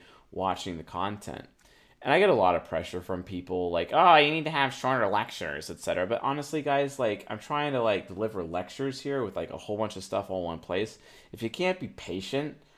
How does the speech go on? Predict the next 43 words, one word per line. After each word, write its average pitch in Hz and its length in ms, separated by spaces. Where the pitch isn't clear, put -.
with, 110 240
like, 110 220
these 101 140
lectures, 104 460
do 113 80
you 107 80
want, 127 240
like, 113 160
the 95 60
quality 92 460
of 98 80
what 107 120
I'm 92 100
saying 85 360
to 107 60
go 92 140
down? 80 400
You 123 60
see 127 160
what 139 100
I'm 135 80
saying? 147 420
Right? 101 380
Like, 110 240
I 120 80
could 120 220
probably 117 300
cut 113 260
up 120 140
into 98 120
small 98 320
pieces 98 540
and 92 100
we 95 60
could 90 180
do 101 200
that. 82 300
But 90 100
at - 40
the 98 60
same 104 300
time, 101 320
like, 82 340